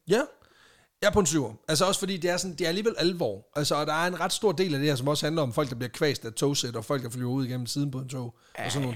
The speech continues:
Speaker 1: ting. Så, altså, han har set noget shit,
Speaker 2: Mm,
Speaker 1: må
Speaker 2: jamen,
Speaker 1: man
Speaker 2: det
Speaker 1: sige. Altså, på den måde, he's got his hands dirty. Og han bruger faktisk ret lang tid af sin karriere på ligesom at,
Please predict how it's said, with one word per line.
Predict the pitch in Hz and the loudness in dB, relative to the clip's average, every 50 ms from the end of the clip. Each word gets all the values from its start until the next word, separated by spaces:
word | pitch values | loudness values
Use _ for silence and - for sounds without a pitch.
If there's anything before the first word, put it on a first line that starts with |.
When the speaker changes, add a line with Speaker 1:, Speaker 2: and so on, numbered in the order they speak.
| 123 135 | -4 -4
Speaker 1:
ting. | 127 - - _ _ - - - _ - | -6 -6 -12 _ _ -20 -20 -20 _ -6
Så, | - - 147 - - - | -2 0 0 0 0 0
altså, | 143 127 123 123 | -2 -2 2 2
han | 143 165 | 4 4
har | 170 147 | 4 4
set | - 226 214 143 | 4 2 2 4
noget | 139 131 - | 4 4 4
shit, | - 139 135 127 - - _ _ _ - | 4 2 2 0 -2 -10 _ _ _ -2
Speaker 2:
Mm, | 139 | 0
Speaker 1:
må | 156 190 | 0 2
Speaker 2:
jamen, | 196 135 - 80 | 0 0 -2 -4
Speaker 1:
man | 113 123 | -4 -2
Speaker 2:
det | 123 | 0
Speaker 1:
sige. | 151 - - | 0 0 2
Altså, | 156 151 151 | 0 2 4
på | 160 | 4
den | 214 233 208 | 4 6 6
måde, | 196 190 196 156 | 4 4 2 2
he's | 139 151 147 202 208 - - | 0 -2 0 0 -2 0 0
got | 190 170 156 | 0 0 2
his | 160 - | 2 2
hands | 180 175 185 185 - | 2 0 0 0 0
dirty. | - 143 139 135 127 - - - - - | 0 0 2 0 0 -4 -6 -14 -20 -6
Og | - 156 | 0 2
han | 156 180 180 147 | 2 2 2 0
bruger | - 175 190 240 262 254 | -4 -2 4 6 6 6
faktisk | 254 208 185 - 156 131 123 | 6 2 -2 -2 -6 -4 -2
ret | 165 165 | -2 0
lang | 160 165 175 - | 0 0 0 0
tid | - - 247 226 165 | 0 0 0 -2 -2
af | 135 | -2
sin | - 147 143 | -2 -2 -4
karriere | 123 - 151 135 135 143 156 160 | -4 -4 -2 0 2 2 2 0
på | - 175 | 0 -2
ligesom | 165 170 156 156 143 | -2 0 0 0 0
at, | 135 131 | 0 0